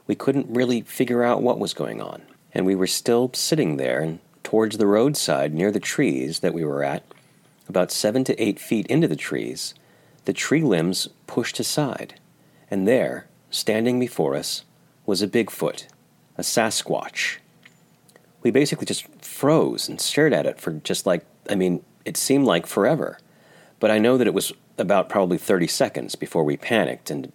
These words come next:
took off running. All three of us ran as fast as we could back to our house. He ran back to his house, and me and my stepbrother ran back to our house.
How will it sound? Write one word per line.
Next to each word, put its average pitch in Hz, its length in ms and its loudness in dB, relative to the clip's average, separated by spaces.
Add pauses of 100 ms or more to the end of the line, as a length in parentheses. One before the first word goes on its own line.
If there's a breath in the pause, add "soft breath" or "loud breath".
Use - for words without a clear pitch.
(100)
took - 180 -2
off 73 200 0
running. 76 300 -2 (720)
All 135 180 4
three 139 280 2
of 76 120 2
us 78 220 0
ran 87 340 4
as 73 160 -6
fast 117 400 2
as 98 100 0
we 101 100 0
could 87 340 0
back 95 220 2
to 95 120 0
our 90 120 4
house. - 480 -2 (360 soft breath)
He 107 160 4
ran 104 280 4
back 87 220 4
to - 60 -10
his 131 260 0
house, 127 360 2
and 78 160 2
me 104 220 4
and 101 120 2
my 82 140 2
stepbrother 87 640 0
ran 90 240 2
back 82 240 0
to - 100 -2
our 101 200 2
house. - 440 -10